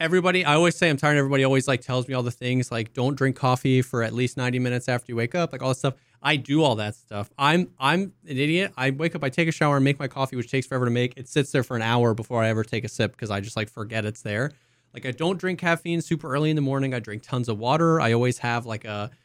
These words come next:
veggie smoothie shake in the morning before I drink my coffee. I do all the things you're supposed to do,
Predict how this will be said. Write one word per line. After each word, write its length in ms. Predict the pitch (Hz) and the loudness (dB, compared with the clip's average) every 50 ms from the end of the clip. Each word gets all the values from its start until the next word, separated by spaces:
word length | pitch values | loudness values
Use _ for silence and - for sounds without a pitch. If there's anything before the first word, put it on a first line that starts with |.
| _ _ _ - | _ _ _ -12
veggie 440 | 113 110 123 127 135 127 - 131 123 | -4 0 2 2 2 2 2 2 2
smoothie 520 | 117 - - - 120 120 135 147 160 160 147 | 0 0 0 2 4 4 6 6 4 4 2
shake 240 | - 160 156 151 | 2 2 2 2
in 80 | - 156 | 2 0
the 60 | 151 | 2
morning 260 | 151 151 151 156 151 | 2 4 2 2 2
before 280 | 135 123 107 - 127 127 | 0 -2 -6 -8 -6 -4
I 80 | 143 156 | -4 -4
drink 200 | 151 156 147 - | -6 -8 -10 -10
my 100 | 151 143 | -12 -14
coffee. 300 | - 151 151 151 - 127 | -10 -10 -12 -10 -6 -4
I 80 | 123 | -4
do 160 | 123 139 175 | -2 0 0
all 120 | 185 196 180 | 0 0 0
the 100 | 165 131 | -2 -4
things 400 | - _ - 139 143 156 151 - | -6 _ -2 0 2 2 2 0
you're 100 | 147 131 | -2 -2
supposed 240 | - - 131 123 - | -2 -4 -6 -4 -4
to 80 | 123 | -4
do, 320 | 104 113 117 123 147 165 | -4 -2 -2 0 -2 -2